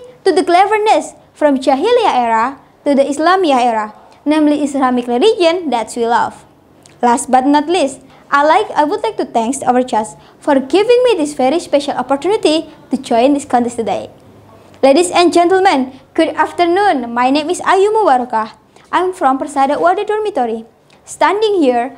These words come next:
I want to deliver my speech entitled Moral Education. Ladies and gentlemen,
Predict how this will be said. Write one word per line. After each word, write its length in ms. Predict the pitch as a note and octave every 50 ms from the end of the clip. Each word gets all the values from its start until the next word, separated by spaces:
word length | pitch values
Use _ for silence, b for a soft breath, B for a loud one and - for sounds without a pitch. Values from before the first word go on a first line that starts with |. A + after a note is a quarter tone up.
| B B -
I 100 | - B3+
want 160 | B3+ C4+ C4
to 80 | D4 C#4+
deliver 320 | B3+ C#4 D4 D#4+ D#4 D4+ D#4+
my 120 | F#4+ A4+
speech 400 | A#4 - - C#4+ C#4 C#4+ C#4+ - - -
entitled 560 | A#3+ A#3 C4 B3 C#4 D#4+ D4 C4+ C4+ C#4 C#4
Moral 320 | B3+ A3 A3+ B3 C4 C4+
Education. 580 | C4+ - G4 A#4 G4 D4 C#4+ D4 - G#3 G3+ G3+ - _ _ _ _ _ _ _ _ _ _ _ _ _ - - _ _ _ _ B B B B B B B B B B
Ladies 280 | C#4+ D4+ F4 A4 B4 -
and 160 | - G4 F#4+
gentlemen, 560 | F#4 F#4+ F4 E4 F4 F4 E4 C#4+ C4 A3 A3